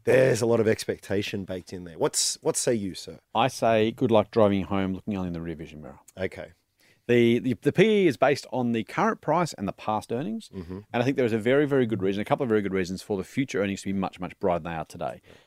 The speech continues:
Speaker 2: And I won't go into lots of detail 'cause we haven't got all that much time,
Speaker 1: Mm.
Speaker 2: but essentially there's a couple of things. The first is the current earnings are depressed by some one-off costs that were engaged with the company's listing, which won't
Speaker 1: Yes.
Speaker 2: repeat.
Speaker 1: Yep.
Speaker 2: So immediately that gives some money back
Speaker 1: Genuine
Speaker 2: in terms
Speaker 1: one-off.
Speaker 2: of
Speaker 1: Yep.
Speaker 2: underlying earnings power.
Speaker 1: Yep.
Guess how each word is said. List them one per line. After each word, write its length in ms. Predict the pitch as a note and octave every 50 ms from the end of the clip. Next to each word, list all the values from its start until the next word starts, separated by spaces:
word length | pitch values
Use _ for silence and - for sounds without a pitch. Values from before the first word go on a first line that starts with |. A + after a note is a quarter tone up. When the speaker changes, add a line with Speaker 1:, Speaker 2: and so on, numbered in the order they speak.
| _ _
Speaker 2:
And 80 | - A2
I 20 | A#2
won't 140 | C3+ D#3
go 80 | D3 D#3+
into 120 | B2+ A2
lots 200 | G#2 A2+ C3+ -
of 60 | - C3
detail 260 | D3 C#3+ - E3+ E3
'cause 100 | - -
we 40 | A2
haven't 140 | G2+ G2+ -
got 60 | - -
all 80 | G#2+
that 140 | G2+ G2+ -
much 180 | - D2 - -
time, 260 | - D#3 D3 A2+ G2
Speaker 1:
Mm. 40 | F#2+
Speaker 2:
but 160 | G#2+ G#2+ - - - - _ _ _ -
essentially 580 | C3+ - - G3 G#3+ A3 - - G3 F3 D#3
there's 200 | C#3 B2 A#2+ G2+
a 40 | G#2+
couple 220 | - - A#2 - G2
of 60 | -
things. 160 | A#2+ A2 F#2+
The 60 | G2+ - - F3+
first 180 | G3+ - -
is 220 | E3 D#3 D3 B2 - - - _ _ _ _ _ _
the 360 | - G2 A#2+ A#2+ A#2+ A#2 - -
current 280 | - - D3 D#3+ F3+ -
earnings 220 | C#3 C#3 C3 B2 A2
are 80 | G2 G2 -
depressed 360 | - - - A#2 - - -
by 120 | - G2 G2+
some 180 | - - G#2+ F#2+
one-off 280 | F#2+ G2 F#2 - -
costs 260 | - - A2 G2 -
that 80 | - G2+
were 140 | - F#2+ G2
engaged 380 | F#2+ G2+ F2+ F#2 F2+ F#2+ F#2+ -
with 80 | G2+
the 60 | F#2 -
company's 300 | - - F2+ F#2 - -
listing, 280 | A2 - - - G#3 D#3+
which 140 | G#2+ -
won't 180 | - G#2+ B2 B2
Speaker 1:
Yes. 140 | - - -
Speaker 2:
repeat. 200 | - E2 D2 - _
Speaker 1:
Yep. 100 | G#2+ C3
Speaker 2:
So 60 | C3 A#2
immediately 340 | A2+ B2 C3+ C#3+ D3 B2 B2+
that 140 | A#2 G2+ -
gives 180 | - A#2 -
some 120 | - A2+ G#2
money 200 | G2+ G2+ G2+ F#2+
back 160 | E2+ G#2 A#2
Speaker 1:
Genuine 280 | B2+ B2+ B2+ A#2+ A#2
Speaker 2:
in 40 | A2+ A2
terms 80 | G#2
Speaker 1:
one-off. 320 | G2+ G2+ F#2+ F2+ - - -
Speaker 2:
of 40 | -
Speaker 1:
Yep. 80 | B2 B2
Speaker 2:
underlying 300 | B2 B2 A#2 G#2+ G#2 G2+
earnings 240 | F#2+ F#2+ G2 G2+ -
power. 280 | - B2 C#3+ G3+ G#3+ F#3+ _ _
Speaker 1:
Yep. 120 | A2+ -